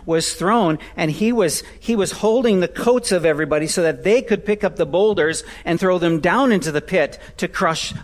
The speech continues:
the bones of Stephen. He was an accomplice to murder.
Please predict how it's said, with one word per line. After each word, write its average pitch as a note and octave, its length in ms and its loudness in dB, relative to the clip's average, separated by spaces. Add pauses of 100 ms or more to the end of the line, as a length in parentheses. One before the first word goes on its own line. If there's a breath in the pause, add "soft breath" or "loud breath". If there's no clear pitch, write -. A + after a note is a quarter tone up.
the D3+ 100 -2
bones C#3 460 2 (140 loud breath)
of C#3 100 -4
Stephen. A#2 520 -4 (2250)
He F3 100 0
was G3+ 160 4
an G#3+ 80 4
accomplice F#3+ 720 0
to F3 100 -4
murder. F3 640 0